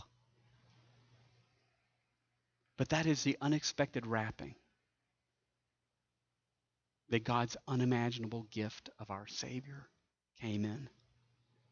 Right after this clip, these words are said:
Receive God's deep wisdom wrapped in the deep pain often involves bringing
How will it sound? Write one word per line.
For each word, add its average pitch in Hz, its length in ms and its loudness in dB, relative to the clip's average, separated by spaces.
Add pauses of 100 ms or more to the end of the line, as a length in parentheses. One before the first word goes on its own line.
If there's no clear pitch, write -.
(840)
Receive 175 460 8
God's 139 320 6
deep 165 280 4
wisdom 131 600 4
wrapped 135 540 4 (280)
in 139 140 4
the 123 100 4
deep 135 380 2 (140)
pain 120 580 0 (760)
often 143 380 6
involves 127 520 4
bringing 127 580 4